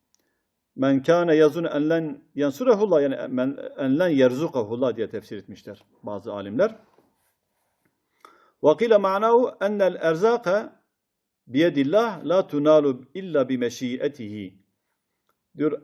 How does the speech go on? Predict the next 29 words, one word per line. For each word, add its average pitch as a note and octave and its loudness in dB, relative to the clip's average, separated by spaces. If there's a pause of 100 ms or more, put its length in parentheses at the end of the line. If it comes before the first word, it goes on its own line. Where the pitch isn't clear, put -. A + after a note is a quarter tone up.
(140)
rızıklar B2+ 2
Allah'ın B2 -4
kudretindedir. A#2+ -4 (640)
Ona C#3 2
ancak E3+ 0
Allah'ın B2+ -2
iradesiyle A#2 -4 (200)
ulaşır. G#2+ -8
Allah D#3+ -2
dilerse E3 -2
o A#2 -6
rızkı, G#2+ -14 (120)
rızkı A2+ -10
elde G#2+ -6
edebilirsin. G2 -14
Dilemezse C#3+ -4
o C3 -4
rızkı A#2 -8
elde C3+ -2
edemezsin. G#2+ -6
وَلَا F3+ 2
بُدَّ G3 -4
لِلْعَبْدِ F#3 -2
مِنَ F3+ -4
الرِّضَى F#3 -4
بِقِسْمَتِهِ. C#3+ -8 (380)
Madem D#3 -2
öyle D#3 -2
diyor, F#3 -6